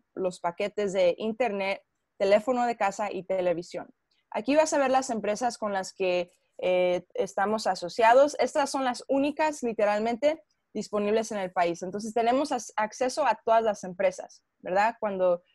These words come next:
cuando viene a este servicio. Entonces, aquí puedes, aquí dice aprende más, ¿verdad? Puedes seleccionar cualquier, am, par-, cualquier compañía. Ah, nos va, siempre te va a llegar a esta siguiente parte, que aquí es donde dice check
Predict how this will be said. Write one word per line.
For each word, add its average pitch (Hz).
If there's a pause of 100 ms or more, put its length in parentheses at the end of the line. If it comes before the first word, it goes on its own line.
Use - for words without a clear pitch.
(180)
cuando 190
viene 208
a 185
este 190
servicio. 175 (340)
Entonces, 214
aquí 302
puedes, 285
aquí 247
dice 247
aprende 226
más, 226
¿verdad? 214
Puedes 240
seleccionar 202
cualquier, 196 (380)
am, 175
par-, 196 (180)
cualquier 220
compañía. 214 (360)
Ah, 202
nos 214
va, 247
siempre 277
te 262
va 226
a 226
llegar 226
a 214
esta 220
siguiente 196
parte, 233
que 190 (220)
aquí 185
es 233
donde 240
dice 226
check 247